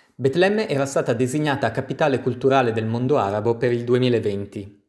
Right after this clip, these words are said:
raccogliendo il testimone dalla città africana di Port Sudan sul Mar Rosso per trasmetterlo un anno dopo a Irbid in Giordania. Ma a causa della pandemia di coronavirus, il programma ha subito uno slittamento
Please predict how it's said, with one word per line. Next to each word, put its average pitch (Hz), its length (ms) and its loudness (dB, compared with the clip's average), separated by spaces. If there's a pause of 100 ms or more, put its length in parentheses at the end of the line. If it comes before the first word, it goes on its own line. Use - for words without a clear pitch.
(120)
raccogliendo 131 500 0
il 117 60 -2
testimone 151 540 0
dalla 107 180 0
città - 300 -2
africana 117 480 -2
di 107 80 -6
Port 117 240 -4
Sudan 113 720 0
sul 110 220 -6
Mar 113 180 -2
Rosso 127 580 -2 (260)
per 175 140 -2
trasmetterlo 147 600 2
un 131 100 2
anno 151 220 0
dopo 120 320 0
a 120 80 2
Irbid 110 560 -2
in 117 140 -6
Giordania. 98 640 -8 (540)
Ma 120 120 0
a 127 40 2
causa 196 300 4
della 117 200 0
pandemia 120 480 -2
di 110 120 -4
coronavirus, 123 1000 -4
il 139 100 -4
programma 185 420 0
ha 165 60 0
subito 151 400 -2
uno 131 80 2
slittamento 123 880 -2